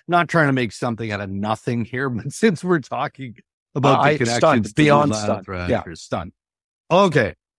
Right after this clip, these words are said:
Speaker 1: Um, how about this one from Matthew Scott on Twitter? "Hey, Ray and Dregs, uh, listeners since the first episode. Ray, during your
Speaker 2: Thank you.
Speaker 1: career, which of your contracts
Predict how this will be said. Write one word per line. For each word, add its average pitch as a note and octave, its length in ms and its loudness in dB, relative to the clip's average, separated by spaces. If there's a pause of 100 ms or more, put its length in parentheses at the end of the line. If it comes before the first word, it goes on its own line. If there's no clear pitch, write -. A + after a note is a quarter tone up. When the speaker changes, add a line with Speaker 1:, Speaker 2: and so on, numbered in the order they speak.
(260)
Speaker 1:
Um, C3+ 520 -10
how E3+ 160 4
about D3+ 280 2
this C3 220 -4
one A2+ 160 -6
from A2 140 -12
Matthew A#2 400 -4
Scott B2+ 400 -4
on G#2 160 -6
Twitter? F#3+ 540 2 (340)
"Hey, A3 160 6
Ray F3+ 220 4
and D#3+ 80 -2
Dregs, E3 560 -4
uh, C3+ 120 -2
listeners F#3+ 540 0
since C#3+ 260 -4
the A#2 140 -8
first G3+ 460 0 (120)
episode. A#2+ 640 -4
Ray, F#3 220 6
during D3+ 260 4
your G#3 200 0
Speaker 2:
Thank G3+ 240 0 (100)
you. D#3 60 4
Speaker 1:
career, C3 220 -2 (460)
which D#3+ 380 4
of G#3+ 120 2
your D3+ 180 -2
contracts A2 1000 -8